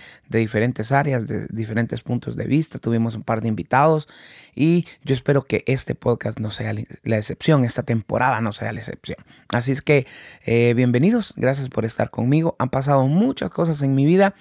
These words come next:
que con el tiempo van a ir sabiendo de, de esta temporada, a lo largo de esta temporada. Lo quería hacer en video, quería, eh, ya darle un, un, eh, un update a, <laughs> para po-, para poder pasarlo a YouTube también,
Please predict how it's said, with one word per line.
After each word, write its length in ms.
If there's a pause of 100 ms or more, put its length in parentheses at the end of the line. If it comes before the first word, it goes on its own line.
(380)
que 540
con 160
el 100
tiempo 300
van 140
a 40
ir 80
sabiendo 480
de, 100
de 140
esta 200
temporada, 640 (380)
a 100
lo 100
largo 280
de 60
esta 140
temporada. 640 (260)
Lo 160
quería 220
hacer 180
en 160
video, 440 (360)
quería, 460 (240)
eh, 240
ya 160
darle 400
un, 340
un, 440 (140)
eh, 500 (420)
un 440
update 580 (120)
a, 180 (300)
<laughs> 320
para 280
po-, 200
para 200
poder 280
pasarlo 420
a 40
YouTube 460
también, 580